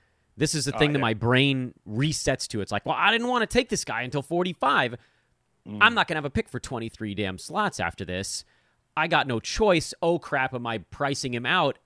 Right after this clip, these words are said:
Speaker 1: And I get so caught up in that god-awful negative feedback loop thinking that I forget, like, this is a guy that my team needs right now. So, okay, fine. Like, maybe he was gonna be in nine slots of value, and now he's not anymore. But if I don't get that guy,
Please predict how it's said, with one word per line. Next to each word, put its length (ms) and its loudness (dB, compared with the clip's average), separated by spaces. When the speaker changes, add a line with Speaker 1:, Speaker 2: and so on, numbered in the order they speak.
Speaker 1:
And 100 -4
I 40 -4
get 140 -2
so 200 0
caught 320 0
up 100 -2
in 140 0
that 420 -6
god-awful 480 4
negative 460 0
feedback 480 0
loop 200 0
thinking 460 -2
that 100 2
I 60 2
forget, 480 2
like, 240 0
this 160 -2
is 120 0
a 40 6
guy 200 4
that 100 -4
my 160 2
team 380 -2
needs 340 2
right 220 -2
now. 260 -6
So, 380 2
okay, 220 2
fine. 380 -2
Like, 180 -2
maybe 260 -4
he 100 -4
was 140 -2
gonna 220 0
be 120 -2
in 140 -2
nine 300 0
slots 360 0
of 140 -2
value, 800 4
and 140 -4
now 180 0
he's 260 -6
not 320 2
anymore. 440 -6
But 100 0
if 60 6
I 80 4
don't 420 0
get 220 2
that 200 0
guy, 360 -2